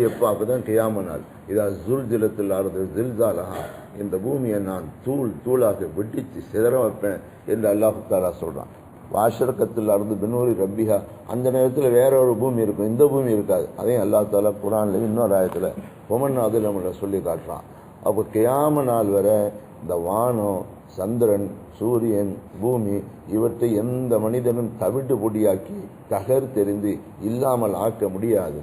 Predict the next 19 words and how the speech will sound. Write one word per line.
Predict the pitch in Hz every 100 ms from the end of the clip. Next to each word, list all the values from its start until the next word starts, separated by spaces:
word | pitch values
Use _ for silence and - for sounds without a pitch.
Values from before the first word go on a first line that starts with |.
| -
காரணம் | 98 117 120 101
என்ன? | 92 87 113 123 - - - -
இது | 90 95
எல்லாவற்றிலும் | 104 117 110 127 117 110 107 123 131
அல்லாஹ்வுடைய | 104 98 135 135 127 117 104
நேரடி | 98 120 123 113 -
குதிரத்து | 127 135 147 147 113
ஈடுபட்டிருக்கிறது. | 123 113 101 101 98 - 90 85 - - -
ஆனால் | - 104 127 139 117
மனிதனால் | 107 120 147 151 139 127 127 135 131
செய்த, | 107 120 113 92 90 - - -
செய்யப்பட்ட | 113 139 120 110 104
பொருட்களை | 104 110 120 117 101 101 117
நினைச்சா | 95 113 110 123 -
மனிதன் | 123 143 143
அழிக்க | 113 110 117
முடியும். | 104 85 87
இதுதான் | 101 117
வித்தியாசம். | 107 85 107 90 87